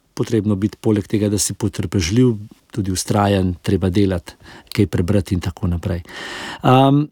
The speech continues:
v zadnjih letih si pomagamo predvsem z Google prevajalnikom, ki je čisto soliden prevod, tako oni do naju kot midva do njih.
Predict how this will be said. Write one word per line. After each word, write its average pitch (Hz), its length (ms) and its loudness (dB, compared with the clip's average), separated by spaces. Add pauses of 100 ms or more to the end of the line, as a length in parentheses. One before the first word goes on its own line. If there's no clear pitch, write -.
(920)
v 147 160 2
zadnjih 202 380 4
letih 185 260 2
si - 160 0
pomagamo 151 540 2
predvsem 131 480 0
z 117 100 -4
Google 190 240 4
prevajalnikom, 156 960 2 (320)
ki 147 160 4
je 127 80 6
čisto - 400 0
soliden 135 400 4
prevod, 143 500 2
tako 151 560 2
oni 143 300 4
do 123 160 2
naju 127 320 2
kot 127 240 -4
midva 120 260 2
do 110 140 0
njih. 170 280 2